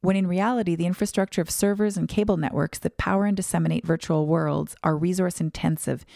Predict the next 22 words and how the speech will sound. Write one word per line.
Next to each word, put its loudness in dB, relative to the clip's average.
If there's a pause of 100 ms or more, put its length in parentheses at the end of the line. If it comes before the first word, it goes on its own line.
(180)
using 2
enormous 0
amounts -2
of -6
energy 0
and 0
water. -4 (520)
In 2
an 2
ironic 0
reversal, -2 (260)
the -8
sci-fi 0
nightmares 0
of -2
isolation -2
in -2
Ray -2
Bradbury, -2
E 0
M -2
Forrester, -2